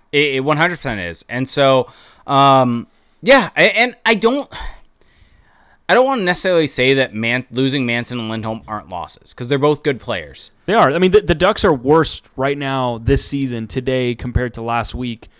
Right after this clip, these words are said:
Speaker 2: compared to, I guess, over, a little over a week ago, um, because they lost those guys. But that's not what this is about.
Speaker 1: And I,
Speaker 2: It's not
Speaker 1: but I,
Speaker 2: about that.
Speaker 1: but I don't think their impact is necessarily at the level of where some people might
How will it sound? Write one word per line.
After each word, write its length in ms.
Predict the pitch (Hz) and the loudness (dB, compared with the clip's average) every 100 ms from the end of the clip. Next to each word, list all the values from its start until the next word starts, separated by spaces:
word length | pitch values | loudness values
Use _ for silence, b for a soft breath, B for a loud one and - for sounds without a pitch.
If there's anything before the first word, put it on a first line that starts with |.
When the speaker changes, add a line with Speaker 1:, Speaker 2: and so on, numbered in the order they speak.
| _ | _
Speaker 2:
compared 260 | 131 131 131 | -4 -2 0
to, 60 | |
I 60 | 127 | -2
guess, 180 | 127 120 | -2 0
over, 280 | 135 131 123 | 0 0 -2
a 60 | |
little 300 | 123 135 131 | -4 -2 0
over 160 | 127 113 | 0 0
a 40 | |
week 200 | 120 151 | -4 -4
ago, 320 | - 107 101 - b b b b b _ | -4 -6 -6 -8 b b b b b _
um, 440 | 131 123 113 117 - | -2 -2 -4 -8 -4
because 320 | 127 139 127 | -2 -2 0
they 100 | 127 | 0
lost 320 | 120 110 - | 0 -2 -2
those 180 | 117 104 | -4 -2
guys. 380 | 127 117 87 - | -2 -2 -6 -6
But 360 | - 135 135 | 0 0 -2
that's 220 | 143 147 170 | -4 -4 -2
not 120 | 151 | 0
what 120 | 143 | 0
this 180 | 135 - | -2 -4
is 100 | 120 | -6
about. 380 | 117 123 107 - b b - | 0 0 -2 -10 b b -2
Speaker 1:
And 140 | 190 | 4
I, 80 | 208 | 4
Speaker 2:
It's 180 | 170 - | 4 -2
not 100 | 139 | 2
Speaker 1:
but 100 | 180 | 4
I, 100 | 180 | 6
Speaker 2:
about 200 | 160 127 | 4 2
that. 400 | 113 92 - - - 135 | -2 -6 -14 -20 -12 2
Speaker 1:
but 100 | 175 | 4
I 80 | 165 | 4
don't 380 | 165 175 190 | 2 0 0
think 220 | - 165 151 | -4 -4 0
their 220 | 143 - | -2 -2
impact 500 | 135 135 120 117 - | -8 -6 -2 -2 -2
is 140 | 123 113 | -6 -4
necessarily 840 | 123 - 127 - 117 117 113 110 | -4 -4 -4 -2 -2 -2 -6 -6
at 200 | 117 117 | -8 -6
the 60 | 123 | -8
level 480 | 107 113 107 110 107 | -6 -4 -2 -4 -6
of 160 | 98 | -8
where 640 | 98 98 104 107 110 104 104 | -10 -8 -6 -2 -2 -2 -4
some 280 | - 117 110 | -6 -8 -8
people 260 | 120 107 | -10 -10
might 240 | 101 95 | -8 -10